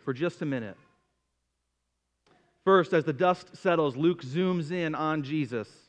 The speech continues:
And what is Jesus doing in this text? He's praying to his heavenly Father. Son prays to the Father.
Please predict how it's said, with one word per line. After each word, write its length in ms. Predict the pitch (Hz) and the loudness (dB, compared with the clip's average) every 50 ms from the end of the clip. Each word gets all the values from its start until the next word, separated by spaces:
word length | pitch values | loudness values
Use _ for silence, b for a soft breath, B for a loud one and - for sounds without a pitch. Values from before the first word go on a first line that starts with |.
| _ _ _ _ _ _ _ _ _ - | _ _ _ _ _ _ _ _ _ -2
And 80 | 147 | 2
what 160 | 151 185 202 208 | 6 6 6 6
is 140 | 220 165 | 6 2
Jesus 340 | - 220 226 180 202 190 135 | 0 -2 -2 0 -2 -4 -2
doing 320 | 147 214 220 214 202 175 160 | 0 2 2 2 2 2 0
in 120 | 156 160 | 0 0
this 180 | 165 160 - - | 0 -2 -2 0
text? 380 | 202 180 147 127 - - - - - _ _ _ _ _ _ _ _ _ _ _ _ _ _ _ _ _ _ | 0 0 0 0 -2 -8 -20 -20 -20 _ _ _ _ _ _ _ _ _ _ _ _ _ _ _ _ _ _
He's 100 | - 135 | -20 -20
praying 520 | - - - 196 202 202 185 160 139 123 117 | -10 -2 0 2 4 4 4 2 0 -2 -4
to 100 | - 147 | -4 -4
his 120 | 139 - | -4 -2
heavenly 320 | 151 147 139 143 139 135 131 | 0 0 0 0 0 -2 0
Father. 420 | - 143 135 123 - 107 90 87 - _ _ _ _ _ _ _ _ _ _ _ _ _ _ _ _ _ _ _ _ | 2 2 2 2 0 -2 -8 -14 -16 _ _ _ _ _ _ _ _ _ _ _ _ _ _ _ _ _ _ _ _
Son 480 | - - - 185 180 170 143 123 117 107 | -8 0 4 6 6 6 4 2 -2 -8
prays 460 | - - 165 156 151 143 131 127 - | -8 -4 0 2 2 2 2 0 -4
to 80 | - 127 | -8 -8
the 120 | 120 127 | -8 -6
Father. 440 | - - 135 127 117 110 104 90 | -4 -2 -2 -2 -2 -4 -6 -12